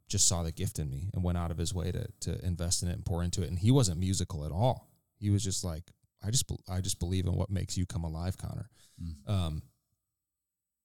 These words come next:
Speaker 1: I think then there's been, you know, working in Nashville, there's a h-, handful of people down there that,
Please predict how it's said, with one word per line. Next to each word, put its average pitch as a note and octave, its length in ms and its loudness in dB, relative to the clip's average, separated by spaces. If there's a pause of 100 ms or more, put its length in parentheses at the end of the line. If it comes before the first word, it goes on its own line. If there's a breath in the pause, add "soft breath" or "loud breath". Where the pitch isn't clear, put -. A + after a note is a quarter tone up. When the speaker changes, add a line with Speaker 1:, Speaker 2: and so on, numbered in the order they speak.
(640)
Speaker 1:
I G#2+ 120 6
think A2 360 8
then G#2+ 440 8 (240)
there's G2+ 200 4
been, G2+ 460 6 (140)
you G#2+ 100 0
know, F2+ 320 4 (260)
working G2 300 2
in F2+ 120 4
Nashville, F#2 680 2
there's F2 140 -2
a F2+ 40 -2
h-, F#2 240 -4
handful F2+ 340 0
of E2+ 80 -2
people F#2 260 0
down F2+ 260 2
there F2+ 260 0
that, E2+ 280 -2